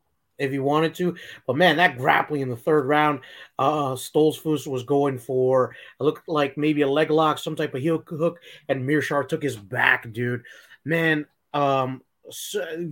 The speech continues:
Bill, we saw some great grappling on display last night. Gerald Meerschaert, um, I was really impressed with that win, man, 'cause Stoltzfus was making it really tricky on the ground, and Meerschaert said, "No, no, kid, I got this one." It was really nice.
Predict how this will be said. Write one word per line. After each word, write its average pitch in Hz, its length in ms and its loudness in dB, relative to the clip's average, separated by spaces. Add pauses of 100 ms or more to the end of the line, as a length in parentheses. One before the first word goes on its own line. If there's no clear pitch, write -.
(180)
Bill, 196 160 6
we 180 100 2
saw 208 160 0
some 143 240 -6
great 123 380 0
grappling 123 380 -4
on 113 120 -10
display 110 360 -8
last 107 320 -8
night. 113 160 -10 (320)
Gerald 170 280 4
Meerschaert, 143 500 0 (360)
um, 127 340 0
I 123 60 -4
was 120 140 -4
really 151 340 2
impressed 120 360 -4
with 110 120 -12
that 113 220 -6
win, 107 200 -10
man, 101 220 -12
'cause - 260 -14
Stoltzfus 151 680 -2 (500)
was 120 120 -2
making 127 300 0
it 110 100 -4
really 143 360 4
tricky 165 340 -4
on 143 160 0
the 131 80 -6
ground, 143 400 2 (380)
and 117 160 -4
Meerschaert 131 480 0
said, 123 160 -2
"No, 127 260 -2
no, 120 240 -2
kid, 104 260 -10 (400)
I 120 120 -4
got 117 240 -2
this - 160 -16
one." 101 140 -12
It - 20 -20 (680)
was 110 100 -12
really 117 320 2
nice. 92 280 -14